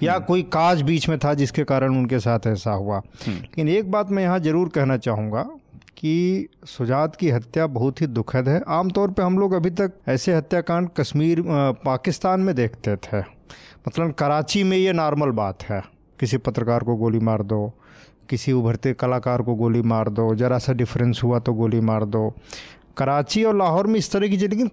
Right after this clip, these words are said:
Speaker 1: कश्मीर में पहली बार ऐसी, तो इस लेवल पे ऐसी कोई हत्या हुई है जो एक नॉर्मल आदमी है,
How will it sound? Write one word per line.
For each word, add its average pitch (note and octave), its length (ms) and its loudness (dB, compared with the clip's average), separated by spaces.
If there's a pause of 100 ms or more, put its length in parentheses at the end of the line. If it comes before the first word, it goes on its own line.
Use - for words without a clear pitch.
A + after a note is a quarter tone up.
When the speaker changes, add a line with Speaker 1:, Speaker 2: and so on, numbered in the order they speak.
Speaker 1:
कश्मीर G3+ 440 2
में B3+ 140 2
पहली F3+ 360 0
बार G#3+ 240 2
ऐसी, F#3+ 280 2
तो F#3 140 -2 (120)
इस G#3+ 240 -2
लेवल F#3 360 2
पे F#3 240 0
ऐसी F3 180 0
कोई F3+ 200 2
हत्या C#3+ 300 0
हुई D3+ 200 4
है F#3+ 120 4
जो F3+ 120 0
एक A3 180 0
नॉर्मल G#3 340 2
आदमी B2 360 2
है, G2 320 -8